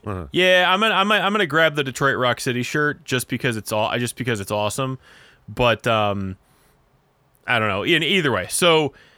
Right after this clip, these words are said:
Speaker 2: I just wanna say, like, so I got a new tattoo as well, and, you know, you were talking about your helmet thing. I, um, I was getting ready for, and, you know, just to,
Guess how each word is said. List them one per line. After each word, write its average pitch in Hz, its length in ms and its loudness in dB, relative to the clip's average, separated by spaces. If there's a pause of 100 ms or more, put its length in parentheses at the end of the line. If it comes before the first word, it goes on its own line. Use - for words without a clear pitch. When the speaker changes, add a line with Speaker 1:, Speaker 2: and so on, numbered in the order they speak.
(300)
Speaker 2:
I 190 80 4
just 202 140 0
wanna 190 180 2
say, 185 140 2
like, 131 180 4
so 156 140 2
I 165 100 6
got 180 140 4
a - 40 2
new 175 140 0
tattoo 151 420 0
as 113 120 -2
well, 156 340 4
and, 151 180 0
you 160 120 0
know, 156 80 4
you 147 120 4
were 139 60 2
talking 175 260 2
about 143 120 0
your 120 80 0
helmet 139 360 0
thing. 170 300 0 (600)
I, 139 260 4
um, 117 480 2 (1080)
I 180 840 2 (240)
was 143 220 0
getting 165 220 2
ready 160 240 0
for, 131 120 -8
and, 147 160 -2
you 147 100 -2
know, 143 80 2
just 139 280 -4
to, 127 80 -4